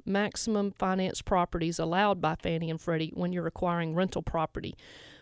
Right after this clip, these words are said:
Newcomers to Memphis, the Memphis area, uh, they tend to be interested in buying in an area close to where their kids are gonna be in school and where they're gonna be, uh, employed. So getting connected with an experienced realtor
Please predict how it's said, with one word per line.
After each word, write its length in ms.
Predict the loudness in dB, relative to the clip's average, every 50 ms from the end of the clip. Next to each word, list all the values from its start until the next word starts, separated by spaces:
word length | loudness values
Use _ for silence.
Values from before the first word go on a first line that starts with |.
| -18 _
Newcomers 680 | -4 2 6 8 8 8 8 6 6 6 6 6 4 2
to 100 | 0 2
Memphis, 400 | 2 2 2 0 -2 -4 -6 0
the 100 | 0 0
Memphis 400 | 2 2 0 0 -2 -4 -2 0
area, 460 | 2 2 2 2 2 2 2 0 -2 -4 -6
uh, 200 | -4 -2 -2 -2 0
they 180 | 2 2 2 2
tend 300 | 2 2 2 2 2 0
to 60 | 0
be 220 | 0 0 2 2
interested 440 | 0 0 0 0 -2 -2 -2 -2 -2
in 100 | -2 0
buying 400 | 0 2 2 2 2 0 0 0
in 100 | -2 -2
an 120 | -2 -4
area 300 | -2 0 2 2 2 0
close 320 | -2 -2 0 0 0 0 -2
to 100 | -4 -2
where 160 | 0 0 0
their 120 | 0 -2
kids 280 | -4 0 0 0 0 2
are 60 | 0
gonna 160 | 2 2 2
be 160 | 2 2 0 2
in 80 | 0
school 460 | 0 0 0 2 4 4 4 4 2 -2 -8 _ _ _ _ _ _ _ _ _ _ _ _ -18 -6 0
and 140 | 0 2 4
where 180 | 6 6 6 6
they're 120 | 4 2
gonna 200 | 2 2 2 2
be, 260 | 2 2 0 0 0 -2
uh, 240 | -2 0 0 0 -2 -2
employed. 640 | -2 -2 -2 -2 4 6 6 6 6 4 0 -2
So 280 | -4 -2 0 2 2 2
getting 280 | 4 4 4 6 6 4
connected 440 | 2 2 2 2 2 2 -2 -2
with 160 | -2 0 0 0
an 80 | -2
experienced 720 | -2 -2 -2 -4 0 2 4 4 4 4 2 0 -2 -4 -2
realtor 580 | 2 4 6 6 4 4 2 2 2 2 0